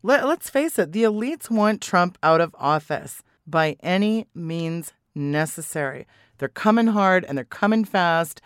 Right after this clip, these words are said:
and they will stop the deep state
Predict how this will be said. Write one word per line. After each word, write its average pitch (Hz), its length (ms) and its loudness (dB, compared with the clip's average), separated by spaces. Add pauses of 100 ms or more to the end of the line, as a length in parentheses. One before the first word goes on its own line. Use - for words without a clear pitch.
(180)
and 160 180 -4
they 190 180 2
will 185 280 0
stop 160 500 0 (260)
the 170 100 -2
deep 196 440 -4
state 196 460 -2